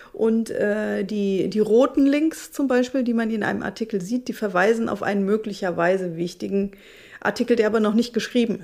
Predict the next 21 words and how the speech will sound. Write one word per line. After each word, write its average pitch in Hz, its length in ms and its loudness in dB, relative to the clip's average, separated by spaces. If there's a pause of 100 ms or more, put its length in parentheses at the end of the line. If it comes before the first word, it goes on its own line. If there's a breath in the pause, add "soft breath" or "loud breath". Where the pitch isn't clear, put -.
ist. - 120 -20
Also, - 220 -6
äh, - 280 0
jeder, 226 500 2
jeder, 214 360 2
bitte 233 320 2
stürze 254 540 0
sich 208 200 -4
jeder 214 600 2
auf, 208 260 0 (340 loud breath)
auf - 160 -2
einen 214 200 4
roten 220 340 2
Link 240 320 6
und 285 460 0
lege 277 480 0
auch 226 100 0
selber 269 380 2
einfach 240 260 -2
neue 220 320 0
Artikel - 400 -6